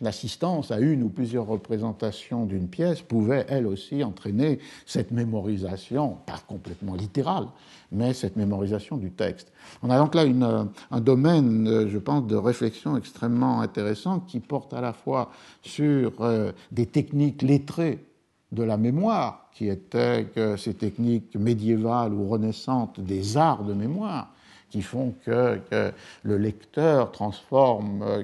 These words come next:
que son, euh, sa mémoire en un magasin de références, de citations, de textes qui sont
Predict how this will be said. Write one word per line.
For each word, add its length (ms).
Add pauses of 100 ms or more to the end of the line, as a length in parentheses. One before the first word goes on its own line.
(120)
que 300
son, 480
euh, 480
sa 160
mémoire 560 (240)
en 140
un 80
magasin 720 (540)
de 160
références, 880
de 100
citations, 880
de 140
textes 560 (340)
qui 120
sont 400